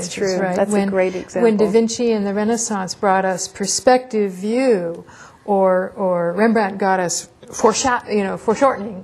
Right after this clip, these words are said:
Speaker 1: on the
Speaker 2: Mm-hmm.
Speaker 1: body, it's like,
Speaker 2: What are they doing?
Speaker 1: Well, you know, we can't, we can't, the, we, we lose our ori-, the, the orientation we're familiar with.
Speaker 2: Yes, no, that's true.
Speaker 1: And it seems to me that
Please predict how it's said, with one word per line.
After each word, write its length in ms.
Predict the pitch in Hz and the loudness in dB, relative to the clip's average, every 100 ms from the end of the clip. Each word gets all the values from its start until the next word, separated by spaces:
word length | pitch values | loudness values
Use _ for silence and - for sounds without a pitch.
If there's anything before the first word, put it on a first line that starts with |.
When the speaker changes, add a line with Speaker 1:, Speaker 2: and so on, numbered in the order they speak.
| - | -4
Speaker 1:
on 60 | 233 | 0
the 60 | 247 | 2
Speaker 2:
Mm-hmm. 260 | 240 240 | 2 2
Speaker 1:
body, 240 | 269 214 196 | 2 2 0
it's 180 | 196 | 0
like, 300 | 226 208 202 - - - - - - - | 0 0 -2 -10 -20 -20 -20 -20 -20 -2
Speaker 2:
What 100 | 320 339 | 2 4
are 40 | |
they 140 | 220 | 4
doing? 480 | 208 415 427 233 254 | 2 4 4 4 -2
Speaker 1:
Well, 20 | - - | -10 -6
you 120 | 269 | 2
know, 140 | 285 226 | 4 6
we 140 | 247 | 6
can't, 380 | 392 494 440 - | 6 6 6 2
we 80 | 269 | -6
can't, 600 | - 277 254 - - 262 | 0 0 0 -10 -10 0
the, 200 | 247 254 240 | 2 2 0
we, 180 | 247 247 | 0 0
we 200 | 240 240 | 0 2
lose 160 | 240 247 | 2 4
our 140 | 226 | 2
ori-, 180 | 220 226 | 4 2
the, 180 | 214 208 - 220 | 0 -6 -8 -4
the 180 | 202 | 0
orientation 500 | 214 240 226 226 226 | 2 0 0 0 0
we're 80 | 196 | -2
familiar 400 | 180 190 175 185 | -4 -6 -6 -10
with. 100 | - | -4
Speaker 2:
Yes, 440 | 196 202 - - - | 2 2 2 -6 -8
no, 160 | 196 | -6
that's 260 | 185 - - | -6 -6 -10
true. 320 | - 202 190 170 - - | -6 -4 -4 -10 -18 -6
Speaker 1:
And 340 | 233 214 208 208 | 0 0 0 0
it 140 | 214 | -2
seems 380 | - 254 233 233 | 0 2 0 0
to 80 | 226 | -2
me 340 | 208 202 190 196 | 0 0 -4 -2
that 420 | 190 180 175 | 0 0 -2